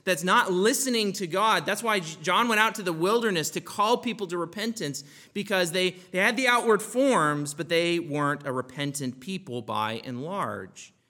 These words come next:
And so there's this mourning, there's this sobriety, because judgment is coming.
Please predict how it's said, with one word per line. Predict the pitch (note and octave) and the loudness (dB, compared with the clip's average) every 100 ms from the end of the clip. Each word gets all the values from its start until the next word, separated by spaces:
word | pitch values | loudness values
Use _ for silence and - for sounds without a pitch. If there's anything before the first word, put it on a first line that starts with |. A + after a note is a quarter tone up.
| _ _ _ - | _ _ _ -6
And | F3 | 0
so | G#3 | 2
there's | F#3+ E3+ | 2 0
this | G3 | 0
mourning, | F#3+ F3+ F#3+ A#3+ B3+ G#3 D#3+ | 2 2 4 6 4 2 0
there's | E3+ D#3 | -2 0
this | F#3 - | -2 -2
sobriety, | F3+ C#3+ E3 G3 B3 G#3+ E3 C#3 C3+ | -4 0 4 4 4 2 2 0 -2
because | C#3+ - E3+ C3+ | -4 -2 -2 -2
judgment | A#2 G3+ A3+ D#3+ B2 A#2 D#3+ - - _ _ _ | 0 4 4 2 -2 -2 -6 -12 -20 _ _ _
is | C#3+ D3+ D3+ | -2 -2 -2
coming. | - - C4 B3 B2+ F#2 F2+ | -6 -2 0 0 -2 -6 -12